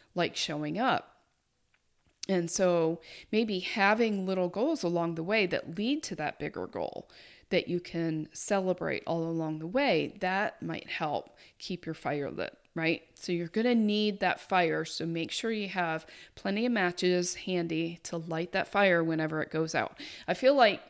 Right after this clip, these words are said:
we all need, like, an Olympic torch. <laughs> The, you, you know, the Olympic torch, it never goes out through the entire Olympics. The torch never goes out. Even when they're sleeping at night,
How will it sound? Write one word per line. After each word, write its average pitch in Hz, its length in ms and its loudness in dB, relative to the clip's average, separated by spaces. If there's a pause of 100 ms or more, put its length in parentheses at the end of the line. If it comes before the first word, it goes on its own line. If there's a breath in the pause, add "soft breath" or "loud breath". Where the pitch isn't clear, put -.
we 180 300 -2
all 202 280 4
need, 190 600 0 (240)
like, 170 380 -4
an 170 160 -2
Olympic 165 600 -2
torch. - 600 -4
<laughs> 202 60 0 (1040 loud breath)
The, 190 320 0
you, 226 420 -4
you 226 200 -2
know, 269 140 6
the 254 160 6
Olympic 202 380 2
torch, 175 340 0 (140)
it 202 160 2
never 226 320 8
goes 240 240 8
out 180 260 4
through 190 140 -2
the 180 120 2
entire 240 680 2
Olympics. 240 640 0 (440 loud breath)
The 180 80 2
torch 208 440 -2
never 180 280 2
goes 170 240 0
out. 120 200 0
Even 262 320 6
when 247 160 6
they're 202 140 4
sleeping 262 460 2
at - 100 0
night, 220 380 4